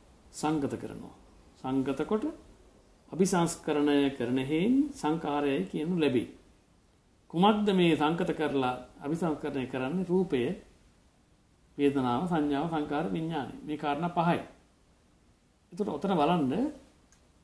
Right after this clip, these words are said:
දැන් රූපය, අ, බිඳි බිඳි යන රූපය වෙන අනිත්‍ය යන රූපය ඇති බවට පිළිඅරගෙන. තේරෙනවද? අනිත්‍ය වෙන රූපය සිරුර ඇති බවකට පිළිඅරගෙන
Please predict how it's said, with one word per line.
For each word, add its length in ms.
දැන් 160
රූපය, 540
අ, 160
බිඳි 260
බිඳි 320
යන 160
රූපය 420
වෙන 200
අනිත්‍ය 380
යන 140
රූපය 340
ඇති 500
බවට 320
පිළිඅරගෙන. 500
තේරෙනවද? 300
අනිත්‍ය 340
වෙන 180
රූපය 460
සිරුර 320
ඇති 460
බවකට 560
පිළිඅරගෙන 600